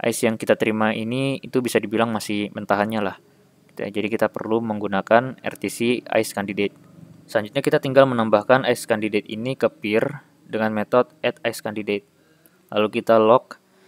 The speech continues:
sukses menambahkan ice. Ini opsional aja buat debugging kalau mau. Tidak lupa kita juga harus wajib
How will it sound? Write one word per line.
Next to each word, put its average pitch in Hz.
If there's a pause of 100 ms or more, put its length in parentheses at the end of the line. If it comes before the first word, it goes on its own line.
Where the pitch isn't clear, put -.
(160)
sukses -
menambahkan 101
ice. - (240)
Ini 110
opsional 101
aja 113
buat 104
debugging 104
kalau 101
mau. 95 (1080)
Tidak 104
lupa 147
kita 131
juga 127
harus -
wajib 120